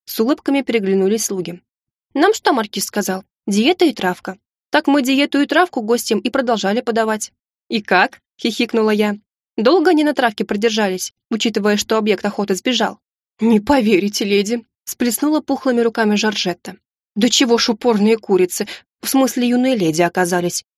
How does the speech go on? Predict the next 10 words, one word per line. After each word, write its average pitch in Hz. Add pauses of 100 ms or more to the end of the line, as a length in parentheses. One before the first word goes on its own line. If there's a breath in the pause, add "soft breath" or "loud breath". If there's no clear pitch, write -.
(200)
Неделю 277
еще 233
кушали 240
лишь 226
траву, 220 (240)
морковку 262 (160)
и 359
каши 220
на 202
воде. 190